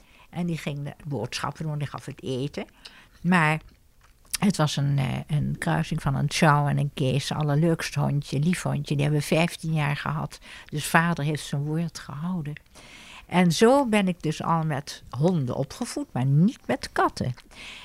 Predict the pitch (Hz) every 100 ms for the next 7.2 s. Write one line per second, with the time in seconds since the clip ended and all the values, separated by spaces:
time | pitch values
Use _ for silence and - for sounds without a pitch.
0 | - 175 208 190 - - 381 330 175 160
1 | 180 156 - - 208 208 175 135 117 147
2 | 147 147 147 123 139 131 - 120 190 285
3 | - 269 - 190 185 175 165 165 160 165
4 | 160 147 - - 131 123 120 - 147 220
5 | 294 262 233 226 - - - - - 220
6 | 196 180 175 170 165 165 - 156 - 135
7 | 135 143